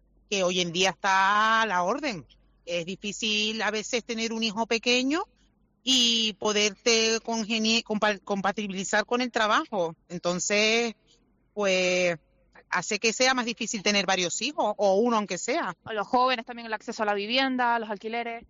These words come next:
Speaker 1: Sí, también. Eso también es importantísimo, porque hoy en día, eh, claro, eh, está todo tan elevado en los precios que es imposible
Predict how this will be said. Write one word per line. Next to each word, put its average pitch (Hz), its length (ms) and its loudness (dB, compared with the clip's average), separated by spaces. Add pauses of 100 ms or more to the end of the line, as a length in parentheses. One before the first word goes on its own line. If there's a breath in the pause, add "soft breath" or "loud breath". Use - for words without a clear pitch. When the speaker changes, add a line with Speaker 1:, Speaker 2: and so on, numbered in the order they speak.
(320)
Speaker 1:
Sí, 185 560 0
también. 170 680 0
Eso 185 240 -2
también 196 300 0
es 202 60 -2
importantísimo, 185 920 -2
porque 165 260 -2
hoy 175 200 2
en 185 120 0
día, 214 460 2
eh, 180 680 0 (540)
claro, 196 440 0
eh, 170 220 0
está 151 220 -6
todo 156 300 0
tan 170 840 -2
elevado 170 560 2
en 170 140 -4
los 170 120 -2
precios 226 440 -4
que 254 400 0
es 160 120 -8
imposible 190 1000 0